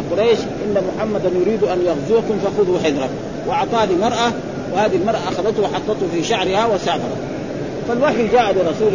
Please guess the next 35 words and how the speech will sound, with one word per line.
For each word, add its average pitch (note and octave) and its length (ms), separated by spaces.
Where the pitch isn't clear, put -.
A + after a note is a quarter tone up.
الله F3 160
صلى D#3 320
الله F3+ 240
عليه D3+ 140
وسلم G3 280
إن E3+ 360
حاتم G3 140
بن E3 120
أبي D#3+ 320
بلتعة A3+ 300
كتب G#3+ 200
كتابا F3+ 320
لقريش، F3 580
وأن G#3+ 200
الكتاب F3 760
هذا G3 220
في E3+ 100
الطريق، D#3+ 340
فأرسل G3 360
الرسول D#3+ 440
علي E3 280
بن D#3+ 120
أبي D3+ 280
طالب G#3+ 360
والزبير E3 480
بن E3+ 60
العوام E3+ 500
إلى F#3 120
تلك F#3+ 280
المرأة، D#3+ 420
فوجدوها G#3 360
في E3 80
الطريق، D3 300
يعني E3 180
يمكن D#3 420